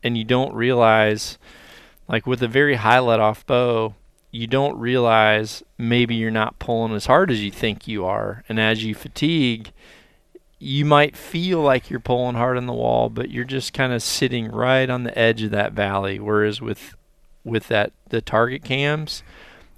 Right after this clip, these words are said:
a target shooter is gonna know right away, like, "I've already crept forward three quarters of an inch and haven't even felt it," you know?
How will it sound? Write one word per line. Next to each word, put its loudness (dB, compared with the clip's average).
a 0
target 6
shooter -4
is -6
gonna -6
know 0
right 0
away, -4
like, -2
"I've 0
already 2
crept -2
forward -4
three -8
quarters -4
of -6
an -8
inch -4
and -10
haven't 2
even -4
felt 2
it," -6
you -4
know? -4